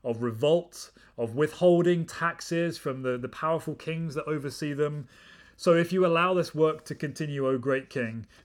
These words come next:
then you won't get your taxes, you won't get your honor, and you probably will lose, lose the land. You'll lose that part of your, your empire. You don't want that to happen, O king, do you? Search the archives and you'll see that we are true, that we are right.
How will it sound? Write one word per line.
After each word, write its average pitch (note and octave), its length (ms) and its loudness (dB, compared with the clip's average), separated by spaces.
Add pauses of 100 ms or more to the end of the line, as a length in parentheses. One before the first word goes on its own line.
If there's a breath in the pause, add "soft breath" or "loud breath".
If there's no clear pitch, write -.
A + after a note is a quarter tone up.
then B2+ 160 -2
you D3 160 -2
won't F#3+ 180 4
get F3+ 140 0
your F3 120 4
taxes, C#3+ 680 -4 (200 loud breath)
you B2+ 140 -2
won't E3+ 200 4
get F3 160 2
your E3+ 180 2
honor, D3 380 -2 (240 loud breath)
and C#3 160 -6
you C#3+ 80 -2
probably E3 320 2
will D3+ 180 0
lose, D3+ 360 -2
lose E3+ 320 2
the D3+ 120 -2
land. B2+ 520 -2
You'll A#2+ 240 -2
lose D3 240 -4
that D3 240 -4
part C3+ 320 -4
of A#2 100 -6
your, B2 300 -2 (180 loud breath)
your A#2+ 180 2
empire. A#2+ 300 -2
You C3 100 -2
don't G3 120 4
want D#3+ 120 0
that C#3+ 140 0
to C3 100 -4
happen, C#3 300 -2
O G#2+ 140 -6
king, B2+ 240 -8
do C#3 80 -4
you? G#2+ 240 -4 (420 soft breath)
Search F#3+ 460 0
the E3 100 2
archives B2 520 0
and B2 60 -8
you'll C3+ 140 -4
see C3+ 240 -4
that B2 100 -2
we A#2+ 120 -2
are A2+ 100 -2
true, F#2 320 -14 (1120)
that A#2 100 -6
we G#2+ 100 -4
are G#2 100 -4
right. G2 320 -10